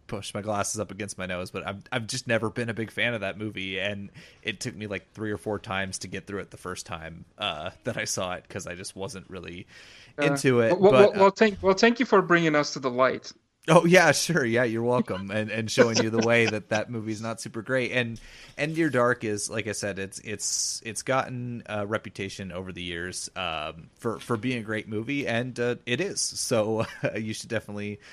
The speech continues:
Speaker 1: listen to what you've heard, and, uh, definitely seek it out. It's, it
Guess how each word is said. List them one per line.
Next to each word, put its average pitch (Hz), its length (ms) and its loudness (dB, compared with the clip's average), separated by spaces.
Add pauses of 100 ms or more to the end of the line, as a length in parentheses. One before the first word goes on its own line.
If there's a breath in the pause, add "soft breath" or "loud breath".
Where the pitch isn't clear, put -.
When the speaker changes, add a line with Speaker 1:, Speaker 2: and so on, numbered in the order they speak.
(280 loud breath)
Speaker 1:
listen 123 300 -4
to 110 60 -2
what 101 160 -2
you've 101 140 -8
heard, 113 360 -4
and, 95 440 -8
uh, 90 320 -4 (220)
definitely 117 360 -8
seek - 280 -6
it 98 120 -8
out. 104 340 -2
It's, - 500 -4
it 107 200 -10